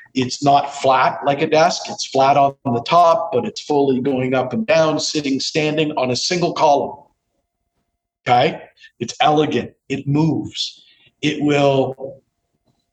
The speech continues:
work with any vice-based or clamp-based monitor arm. So if you want a one, a two, a three, none, you want to put one of our other products on the top of the desk.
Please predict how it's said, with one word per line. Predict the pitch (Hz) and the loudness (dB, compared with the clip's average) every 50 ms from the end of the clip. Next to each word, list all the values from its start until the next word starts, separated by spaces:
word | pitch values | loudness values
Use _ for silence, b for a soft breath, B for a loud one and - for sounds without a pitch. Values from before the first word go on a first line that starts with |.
| _ _ | _ _
work | - 120 123 151 180 190 185 - - - | -8 -2 2 2 4 4 2 0 -4 -2
with | 143 151 156 151 147 - - - - - _ _ _ - | 2 2 2 2 2 -2 -8 -16 -20 -20 _ _ _ -2
any | 147 156 165 180 180 185 185 165 - - - 127 123 | 0 2 2 4 2 2 0 -2 -4 -8 -12 -10 -2
vice-based | 117 151 151 160 160 156 - - - - 147 143 143 143 143 - - - - | 0 2 2 2 0 -2 -6 -8 -6 -2 0 0 0 0 -2 -4 -6 -6 -4
or | 135 135 135 - | -2 -2 -2 -2
clamp-based | - - - 156 147 143 147 143 - 127 120 135 135 139 135 - - - - | -4 -2 -2 0 0 0 -2 -4 -4 -2 0 0 0 0 -2 -6 -8 -6 -2
monitor | 131 131 135 139 139 135 127 123 120 - | 0 2 2 2 0 0 0 0 0 -2
arm. | - 107 95 92 - - _ b b b b b b | -4 -6 -8 -8 -12 -16 _ b b b b b b
So | - 127 | -2 -2
if | 131 127 139 | 0 0 0
you | 165 160 | -2 0
want | 151 156 156 151 | 2 2 4 4
a | 151 | 2
one, | 135 135 156 160 160 165 160 156 | 4 4 4 4 4 2 2 0
a | 151 127 | -2 -2
two, | - - 175 165 160 160 156 147 | -2 0 0 0 2 2 0 0
a | 160 | -2
three, | 156 - 160 165 160 156 156 156 151 156 B B B B _ | 0 0 2 2 2 2 2 0 -4 -6 B B B B _
none, | - 131 147 147 156 156 156 151 160 156 B B B B _ | 0 2 4 4 4 2 2 0 -2 -4 B B B B _
you | - 135 135 | -2 0 2
want | 139 143 147 - | 2 2 2 0
to | - | 2
put | - 160 160 - - - - - - - | 2 2 2 2 -2 -12 -16 -18 -20 -8
one | - 143 147 147 | -2 0 2 2
of | 147 135 143 | 2 2 4
our | 135 135 135 | 4 4 4
other | 151 165 170 160 | 4 4 2 0
products | - - 156 147 147 151 151 - - | 0 4 4 4 4 4 2 0 0
on | 151 147 | 0 0
the | 147 143 | -2 -2
top | - - 147 139 139 139 | 0 2 2 4 2 0
of | 139 | -2
the | 139 135 | -4 0
desk. | 135 139 139 139 139 - | 2 2 4 4 2 0